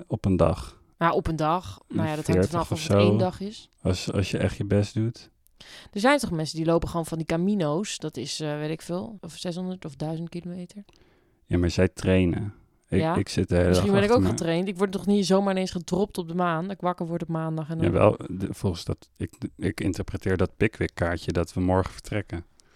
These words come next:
Speaker 2: Oh,
Speaker 1: <laughs>
Speaker 2: potverdorie. En dan, dan is het wel een beetje laat voor trainen.
Speaker 1: Ja, klopt. Misschien, misschien zou ik ook een, misschien zou ik gewoon mijn auto meenemen. <laughs> Kan
Speaker 2: Als
Speaker 1: ik er
Speaker 2: je
Speaker 1: gewoon heen
Speaker 2: compagnon, ja, dat is
Speaker 1: rijden.
Speaker 2: wel chill.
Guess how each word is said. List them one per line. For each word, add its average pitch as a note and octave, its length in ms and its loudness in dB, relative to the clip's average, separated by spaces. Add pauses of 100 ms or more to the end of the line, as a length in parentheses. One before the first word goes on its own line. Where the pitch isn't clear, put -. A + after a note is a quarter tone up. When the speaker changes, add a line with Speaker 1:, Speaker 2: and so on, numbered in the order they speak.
(120)
Speaker 2:
Oh, D#3+ 260 0 (300)
Speaker 1:
<laughs> - 320 -6
Speaker 2:
potverdorie. F#3 600 2 (840)
En F3+ 80 0
dan, E3+ 220 0
dan F#3 180 -2
is G3+ 60 0 (100)
het - 80 -10
wel F#3+ 100 0
een F#3 60 0
beetje F#3+ 180 -2
laat G3 200 0
voor - 100 -20
trainen. E3 540 -6 (380)
Speaker 1:
Ja, E2+ 220 -2
klopt. - 460 -8 (600)
Misschien, A2+ 500 2 (100)
misschien G#2+ 280 0
zou A2 140 6
ik - 80 0
ook G2+ 140 2
een, G2 140 -2 (120)
misschien G#2 320 -4
zou B2 140 2
ik - 60 -6
gewoon A2+ 160 2
mijn - 120 -2
auto A2 260 0
meenemen. E2+ 580 -2
<laughs> - 1600 0
Kan F#2+ 120 0
Speaker 2:
Als A#3 60 4
Speaker 1:
ik G#3+ 60 0
er G3+ 40 2
Speaker 2:
je G3 40 -2
Speaker 1:
gewoon G2 200 0
heen F#2+ 100 2
Speaker 2:
compagnon, G2+ 40 4
ja, G2+ 80 4
dat - 40 -2
is - 0 -
Speaker 1:
rijden. - 300 2
Speaker 2:
wel G2 120 -4
chill. F#3 420 -6